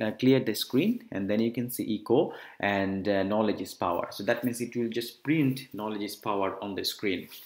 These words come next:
Anything, um, after echo, uh, anything we put within the double quote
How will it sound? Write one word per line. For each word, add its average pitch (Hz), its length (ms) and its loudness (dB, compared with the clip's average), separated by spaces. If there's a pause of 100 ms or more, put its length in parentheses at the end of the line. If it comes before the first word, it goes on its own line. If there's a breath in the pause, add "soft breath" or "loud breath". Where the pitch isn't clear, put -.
(1200 loud breath)
Anything, 156 500 8
um, 113 520 6
after 123 360 0
echo, 110 680 2
uh, 104 180 -2 (100)
anything 127 380 4
we 107 100 2
put 110 260 0
within 101 260 0
the 98 60 -4
double 104 300 -6
quote 95 320 -4